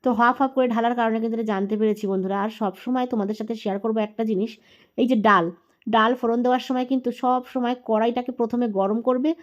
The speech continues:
গরম করে তেল, শুকনো লঙ্কা, তেজপাতা যাই দাও না কেন, গরম যখন হয়ে যাবে তেলগুলো তখনই কিন্তু গ্যাসটা বন্ধ করে ডালটা ঢালবে। তাহলে কিন্তু রান্নাঘরে তেল চিটেও পড়বে না, রান্নাঘর পরিষ্কার থাকবে। ডাল যদি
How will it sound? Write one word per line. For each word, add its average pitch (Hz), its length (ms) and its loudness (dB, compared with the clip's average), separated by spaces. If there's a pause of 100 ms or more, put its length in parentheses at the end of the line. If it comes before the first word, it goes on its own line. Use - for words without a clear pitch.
(280)
গরম 214 300 4
করে 254 200 2
তেল, 226 360 2
শুকনো 226 220 -6
লঙ্কা, 226 260 -2
তেজপাতা 226 420 -2
যাই 208 340 2
দাও 233 200 4
না 202 120 0
কেন, 202 180 -4 (1300)
গরম 226 420 4
যখন 277 260 4
হয়ে 262 160 4
যাবে 226 180 2
তেলগুলো 214 400 2
তখনই 240 440 0
কিন্তু 277 240 4
গ্যাসটা 220 340 2
বন্ধ 208 280 0
করে 269 180 2
ডালটা 202 320 2
ঢালবে। 175 380 -2
তাহলে 185 300 -6
কিন্তু 247 300 -4 (440)
রান্নাঘরে 233 540 2 (500)
তেল 226 180 4
চিটেও 254 340 2
পড়বে 262 300 4
না, 320 120 2
রান্নাঘর 208 360 0
পরিষ্কার 185 500 -4
থাকবে। 156 240 -6 (240)
ডাল 208 280 8
যদি 240 260 4